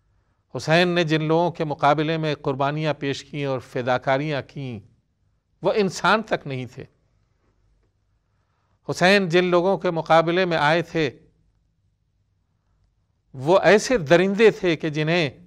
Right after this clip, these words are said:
پھول سی علی اصغر کی گردن کے مقابل میں تیرے سے شعبہ چلانا پسند تھا، اور نہ صرف پسند تھا بلکہ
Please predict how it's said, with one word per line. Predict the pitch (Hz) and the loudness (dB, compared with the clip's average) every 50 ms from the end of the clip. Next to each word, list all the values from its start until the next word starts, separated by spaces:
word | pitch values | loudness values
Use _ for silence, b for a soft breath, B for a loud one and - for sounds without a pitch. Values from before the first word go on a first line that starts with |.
| _ _ _ _ _ _ _ _ _ _ _ _ _ _ _ _ _ _ _ _ _ _ _ _ _ _ _ _ _ _ _ _ _ _ _ _ _ _ _ _ _ _ _ _ _ _ _ | _ _ _ _ _ _ _ _ _ _ _ _ _ _ _ _ _ _ _ _ _ _ _ _ _ _ _ _ _ _ _ _ _ _ _ _ _ _ _ _ _ _ _ _ _ _ _
پھول | - - 185 190 208 202 165 | -6 -2 0 0 0 0 -4
سی | - - 202 202 175 | -6 -4 -2 0 0
علی | - 151 151 151 143 | 0 0 0 0 0
اصغر | 135 131 - 156 175 185 | 0 -2 -2 -2 -2 -2
کی | 180 - - 175 123 110 | -2 -6 -10 -12 -8 -4
گردن | 120 120 113 113 131 165 170 160 | -4 -4 -2 -2 -4 -4 -4 -4
کے | 160 - 165 | -6 -10 -10
مقابل | 135 120 117 - 123 117 117 135 143 147 147 | -10 -8 -8 -6 -4 -4 -4 -4 -6 -6 -6
میں | 135 143 143 - - - | -8 -10 -12 -12 -10 -8
تیرے | 180 190 190 190 175 147 | -6 -4 -2 -2 -2 -2
سے | - - - 127 | -4 -6 -8 -8
شعبہ | - - - 123 123 147 160 156 | -8 -8 -8 -6 -2 -2 -2 -2
چلانا | - - 131 113 107 107 117 120 143 156 151 - _ _ _ | -2 -6 -6 -6 -4 -6 -6 -6 -6 -6 -6 -8 _ _ _
پسند | 147 139 - - - 190 190 165 - - | -4 -4 -4 -4 -4 -4 -4 -4 -8 -12
تھا، | - - - - - _ _ _ _ _ _ _ _ _ _ _ _ _ _ _ _ _ _ _ _ _ _ _ _ _ _ _ _ _ _ _ _ _ _ _ _ _ _ _ _ _ - | -16 -18 -18 -18 -18 _ _ _ _ _ _ _ _ _ _ _ _ _ _ _ _ _ _ _ _ _ _ _ _ _ _ _ _ _ _ _ _ _ _ _ _ _ _ _ _ _ -8
اور | 143 | -2
نہ | 135 170 | 0 0
صرف | 170 - 208 190 - | 2 2 0 0 0
پسند | - 180 - - 180 160 - | -2 -2 -2 -2 -4 -6 -6
تھا | - - 147 131 117 | -4 -2 -2 0 0
بلکہ | 123 127 127 - - 170 175 165 | -2 -4 -6 -4 -2 -2 0 0